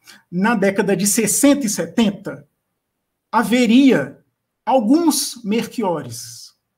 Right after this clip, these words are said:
alguns. E nessa passagem da década de setenta pra oitenta, sobretudo no avanço da década de oitenta, é como se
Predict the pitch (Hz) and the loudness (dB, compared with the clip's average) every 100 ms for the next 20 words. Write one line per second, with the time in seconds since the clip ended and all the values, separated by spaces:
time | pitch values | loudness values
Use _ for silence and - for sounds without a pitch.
0 | _ - 208 175 165 - - - - _ | _ -6 -6 -4 -8 -8 -16 -20 -20 _
1 | _ _ _ _ _ _ _ _ _ _ | _ _ _ _ _ _ _ _ _ _
2 | _ _ _ _ _ _ _ _ _ _ | _ _ _ _ _ _ _ _ _ _
3 | _ _ _ _ _ _ _ _ _ _ | _ _ _ _ _ _ _ _ _ _
4 | _ _ _ _ _ - 247 302 277 285 | _ _ _ _ _ -2 2 4 4 2
5 | - 254 254 262 - 254 240 208 139 135 | 0 -2 -2 -2 -2 -2 -2 -2 -4 -10
6 | 120 113 - - _ _ _ _ _ _ | -12 -14 -18 -20 _ _ _ _ _ _
7 | _ _ _ _ _ _ 139 196 190 202 | _ _ _ _ _ _ -8 -6 -2 -4
8 | 202 208 - 208 208 262 262 254 240 233 | -4 -6 -4 -4 0 0 0 0 0 -2
9 | - 170 143 - 131 120 _ - - 214 | -4 -8 -8 -12 -18 -20 _ -16 -8 -4
10 | 202 214 254 240 214 190 147 165 254 - | -4 -4 -4 -4 -2 -2 -2 2 2 2
11 | - 151 156 143 170 170 151 151 156 143 | -4 -8 -8 -6 -8 -8 -8 -6 -6 -8
12 | 139 139 208 - - 123 - _ _ _ | -8 -6 -6 -6 -12 -18 -18 _ _ _
13 | _ _ _ _ - 233 233 240 247 247 | _ _ _ _ -6 -4 0 2 4 4
14 | 254 - 269 269 277 | 4 4 2 2 0